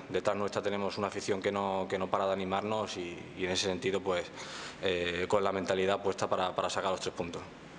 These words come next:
Sí, pensar que, que quedan, que quedan muchos puntos, ¿no? Eh, se han visto en otras temporadas, eh, tanto en primera como, como en segunda, equipos que están, que están desahuciados y que, bueno,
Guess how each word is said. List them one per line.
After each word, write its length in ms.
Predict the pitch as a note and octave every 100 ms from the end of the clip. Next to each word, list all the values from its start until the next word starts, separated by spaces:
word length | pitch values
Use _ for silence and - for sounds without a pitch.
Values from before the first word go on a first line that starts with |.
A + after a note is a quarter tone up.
| - - - -
Sí, 180 | - D#3
pensar 380 | D3 - G#2+ G#2+
que, 400 | C3 A#2 G#2 F#2+
que 80 | F#2+
quedan, 420 | G#2+ G#2 G2 F#2+
que 80 | F#2+
quedan 200 | G#2 G2+
muchos 240 | G2+ -
puntos, 340 | - B2 C3+ E3
¿no? 260 | A#2 A#2+ A#2
Eh, 760 | G2 F#2 F#2+ F#2+ F#2+ F#2+ F#2+ F#2+
se 120 | E2+ G#2
han 120 | G#2
visto 460 | G#2+ A2+ G#2 G2+ -
en 100 | G#2
otras 180 | G2+ G2+
temporadas, 600 | - G2 G2 A2 A#2 G#2 - G2+
eh, 200 | G2 G2+
tanto 260 | G2 F#2+
en 40 | F#2
primera 360 | G2 G2+ A2 G#2+
como, 380 | G#2 G#2 G2+ F#2
como 180 | G2+
en 80 | G2+
segunda, 420 | - G2+ A#2 A#2+ - - - - - -
equipos 380 | G2+ G#2 A2 G#2
que 140 | A2
están, 640 | G2 A2 G#2+ G#2 G#2 G#2
que 100 | -
están 200 | G2+ G#2+ G#2
desahuciados 680 | - G2 - A2 C3+ D3
y 360 | B2+ G2+ F2 E2+
que, 60 | F#2
bueno, 280 | G#2 A2+